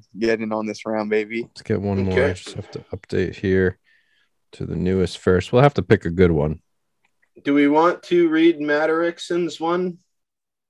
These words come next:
Speaker 2: Was that the bad one?
Speaker 3: Yeah. <laughs> It can
Speaker 2: No,
Speaker 3: be per-,
Speaker 2: we're not gonna
Speaker 3: portrayed
Speaker 2: read that
Speaker 3: that
Speaker 2: one.
Speaker 3: way. <laughs>
Speaker 2: Yeah.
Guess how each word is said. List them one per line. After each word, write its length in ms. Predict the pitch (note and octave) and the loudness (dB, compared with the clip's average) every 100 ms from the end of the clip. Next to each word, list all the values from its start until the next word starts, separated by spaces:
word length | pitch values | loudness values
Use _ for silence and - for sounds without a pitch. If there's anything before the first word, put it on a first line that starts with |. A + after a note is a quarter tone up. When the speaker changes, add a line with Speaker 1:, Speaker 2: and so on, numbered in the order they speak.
| _ _ - - _ _ | _ _ -20 -20 _ _
Speaker 2:
Was 120 | - A2 | -2 2
that 120 | B2+ | 2
the 60 | |
bad 300 | A2+ A2+ A#2 | 6 10 10
one? 260 | B2 B2+ B2+ - _ _ _ _ _ | 8 6 2 -8 _ _ _ _ _
Speaker 3:
Yeah. 240 | - C#4+ - | -4 -2 0
<laughs> 60 | - G#3+ | -2 0
It 160 | G#3+ - | 0 0
can 180 | D#3 B2 | 2 6
Speaker 2:
No, 220 | F#2+ F2+ | 6 4
Speaker 3:
be 60 | |
per-, 260 | F2 - A#2 - | 0 -2 -4 0
Speaker 2:
we're 80 | A2 | 4
not 220 | G2 - | 4 4
gonna 100 | E2 | 4
Speaker 3:
portrayed 160 | E2 | 2
Speaker 2:
read 80 | E2 | 2
that 120 | D#2+ E2+ | 0 0
Speaker 3:
that 100 | E2+ | 0
Speaker 2:
one. 80 | |
Speaker 3:
way. 380 | E2 - - - - - | 0 -2 -4 -14 -20 -20
<laughs> 180 | - - | -16 -8
Speaker 2:
Yeah. 200 | - | -8